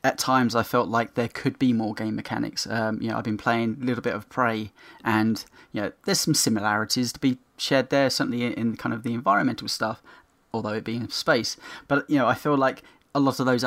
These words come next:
elements that I'm picking up, I, maybe I could have done something with, like Alien Isolation. I could have picked up and created something, and maybe that, the puzzle element could have been a bit more kind of organic rather than just laid out for me. But that's okay,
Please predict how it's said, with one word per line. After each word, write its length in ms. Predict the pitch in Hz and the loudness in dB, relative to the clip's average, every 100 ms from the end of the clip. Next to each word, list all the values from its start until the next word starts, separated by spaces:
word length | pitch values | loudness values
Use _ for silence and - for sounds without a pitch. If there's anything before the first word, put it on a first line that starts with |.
| 120 | 0
elements 360 | 123 123 117 107 | 2 0 0 0
that 80 | 98 | -2
I'm 100 | 107 | -4
picking 320 | - - 120 | -6 -6 -2
up, 240 | 135 - - | 0 -2 -4
I, 160 | 110 113 | -2 0
maybe 320 | 113 113 117 | -2 -2 -2
I 60 | 110 | -4
could 140 | 120 | -4
have 100 | 110 | -2
done 240 | 120 113 | 0 0
something 280 | 113 110 113 | -2 -4 -2
with, 220 | 120 113 | -4 -2
like 120 | 113 - | -2 0
Alien 300 | 123 113 113 | 0 0 -2
Isolation. 540 | 113 - 120 117 107 | -2 -2 -4 -4 -6
I 80 | 107 | -6
could 200 | - 120 | -6 -4
have 120 | 117 - - - | -6 -8 -20 -2
picked 240 | 180 - | -2 0
up 160 | 135 - | -2 0
and 140 | 120 | -2
created 420 | - 139 131 117 - | 0 0 -2 -2 -2
something, 380 | 123 120 120 | 0 0 0
and 100 | 117 | 2
maybe 180 | 117 117 | 2 2
that, 240 | 117 123 - | 2 0 0
the 160 | 120 123 | -4 -4
puzzle 340 | - 131 117 | 0 0 2
element 320 | 117 113 117 | 0 0 0
could 100 | - | -2
have 80 | 123 | -2
been 140 | 123 117 | -2 0
a 40 | |
bit 140 | - | 0
more 180 | 120 123 | 0 0
kind 180 | - 123 | 0 -2
of 100 | 113 - - - | -2 -10 -18 -4
organic 500 | 131 101 120 117 - | -2 0 2 0 0
rather 280 | 113 117 104 | -2 -2 -2
than 180 | 117 110 | -2 0
just 220 | 110 - | -2 -2
laid 240 | 113 113 | -2 0
out 240 | 120 113 - | 2 0 -2
for 100 | 120 | -6
me. 160 | 110 - - - - - - | -6 -8 -16 -16 -16 -16 -12
But 420 | 120 143 135 - _ _ - | 0 2 2 0 _ _ -2
that's 200 | 139 - | -2 0
okay, 380 | 139 160 123 | -2 0 -2